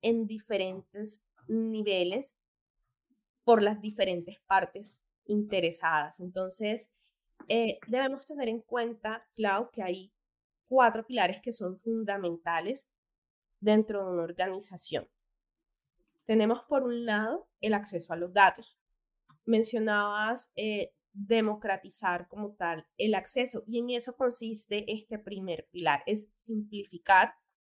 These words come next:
o democratizar el acceso a los datos, empleando una solución de arquitectura que sea adecuada al entorno, eh, donde los diferentes roles o grupos de usuarios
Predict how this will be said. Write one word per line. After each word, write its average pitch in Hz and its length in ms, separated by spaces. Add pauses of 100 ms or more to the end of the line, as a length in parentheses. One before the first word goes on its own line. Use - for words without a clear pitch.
(120)
o 262 140
democratizar 285 920
el 240 160
acceso 214 440
a 240 60
los 233 180
datos, 185 500 (720)
empleando 247 880
una 240 260
solución 240 500
de 190 80
arquitectura 208 840 (180)
que 214 120
sea 180 520
adecuada 185 800
al 202 180
entorno, 175 640 (320)
eh, 185 520 (140)
donde 208 760 (520)
los 214 360
diferentes 214 960
roles 220 600
o 185 80
grupos 185 360
de 208 80
usuarios 208 760